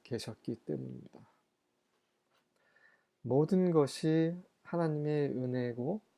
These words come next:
그래서 하나님을 찬양하고 있는 에스라입니다.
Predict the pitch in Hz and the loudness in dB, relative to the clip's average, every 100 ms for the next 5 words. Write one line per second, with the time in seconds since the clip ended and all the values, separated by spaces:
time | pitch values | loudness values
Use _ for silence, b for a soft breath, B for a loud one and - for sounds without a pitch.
0 | _ - 120 120 113 143 147 160 170 156 | _ -8 -2 -2 0 0 0 -2 -6 -6
1 | 139 131 151 156 165 - _ _ _ _ | -6 -6 -4 -4 -6 -12 _ _ _ _
2 | - - 156 147 135 123 117 117 131 131 | -12 -8 -6 -6 -4 -4 -6 -8 -8 -8
3 | 131 131 113 - 123 113 107 101 | -10 -12 -12 -12 -12 -10 -12 -14